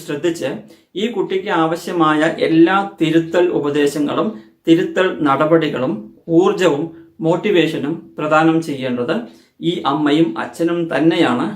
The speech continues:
കുട്ടികളെ നല്ലപോലെ ശ്രദ്ധിക്കണം. അതിലും പ്രധാനപ്പെട്ട കാര്യം, നിങ്ങളുടെ കൈകളിൽ എല്ലാ വിഷയങ്ങളും നിൽക്കും എന്നൊരിക്കലും കരുതരുത്. എപ്പോഴും ആവശ്യമുള്ള സമയങ്ങളിൽ തീർച്ചയായും ഈ കുട്ടിയെ, കുട്ടിയുടെ ഇമോഷണൽ പ്രോബ്ലംസ് ഒരല്പം കടന്ന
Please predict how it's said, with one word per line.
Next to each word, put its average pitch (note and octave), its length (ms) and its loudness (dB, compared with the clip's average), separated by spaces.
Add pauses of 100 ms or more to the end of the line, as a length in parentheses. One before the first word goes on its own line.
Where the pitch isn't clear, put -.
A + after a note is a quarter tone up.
(160)
കുട്ടികളെ E3 440 0
നല്ലപോലെ D3+ 520 2
ശ്രദ്ധിക്കണം. D3 460 -2 (500)
അതിലും G#3+ 280 4
പ്രധാനപ്പെട്ട E3+ 460 0 (120)
കാര്യം, B2+ 280 -4 (460)
നിങ്ങളുടെ G#3 400 4 (100)
കൈകളിൽ E3+ 400 4 (280)
എല്ലാ E3 240 2 (120)
വിഷയങ്ങളും F#3 520 -2 (160)
നിൽക്കും E3 380 2 (180)
എന്നൊരിക്കലും D3+ 560 0 (100)
കരുതരുത്. C#3 460 -2 (580)
എപ്പോഴും G3+ 460 2 (260)
ആവശ്യമുള്ള F3+ 540 -2 (120)
സമയങ്ങളിൽ C#3 520 -4 (300)
തീർച്ചയായും D#3 600 -2 (440)
ഈ E3+ 40 6 (100)
കുട്ടിയെ, E3 340 4 (240)
കുട്ടിയുടെ E3+ 340 0 (220)
ഇമോഷണൽ E3+ 440 0 (120)
പ്രോബ്ലംസ് D#3 520 2
ഒരല്പം C#3+ 380 0 (560)
കടന്ന E3+ 320 2